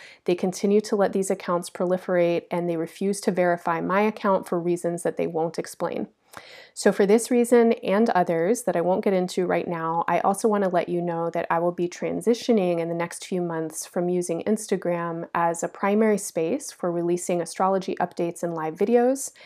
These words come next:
And I'll be starting to post the content that I create directly to my website, and I'll be hosting live and free events in my virtual community space instead of on Instagram Live.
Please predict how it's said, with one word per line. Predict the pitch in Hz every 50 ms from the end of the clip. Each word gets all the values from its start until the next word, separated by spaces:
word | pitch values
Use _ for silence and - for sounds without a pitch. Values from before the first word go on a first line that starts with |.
| - - - - - - - -
And | - 208
I'll | 202 196
be | 220
starting | 214 - - 214 208 247 269 269
to | - 269
post | 247 262 - - 202 196 190 190 - - - - - - _ _ -
the | 190 196 185 175 165 -
content | - - 254 269 269 277 214 202
that | 202
I | 185 175
create | 175 - - 170 170 - - -
directly | 185 180 185 185 190 - - 214 208
to | - -
my | 208 196 180 175
website, | 170 160 156 156 - - - 233 240 277 330 - - - - - - - - - - -
and | 214 208 202
I'll |
be | 190 202 196
hosting | - - 208 208 208 - - 226 220 220 220 214 214 214 -
live | 180 180 180 175 185 190 190 190
and | 196 180 175
free | - - 220 202 202
events | 196 185 175 170 170 175 180 180 180 - - - -
in | - 190 180 180
my | 180 175
virtual | 175 180 175 - - - 175
community | 175 - - 175 170 165 165 170 165 175
space | - - - - 165 160 160 160 -
instead | - 185 175 - - - 180 170 175
of | 170 180
on | 170 165
Instagram | - - 165 - - 185 170 165 151 147 147
Live. | 151 - - 85 - - -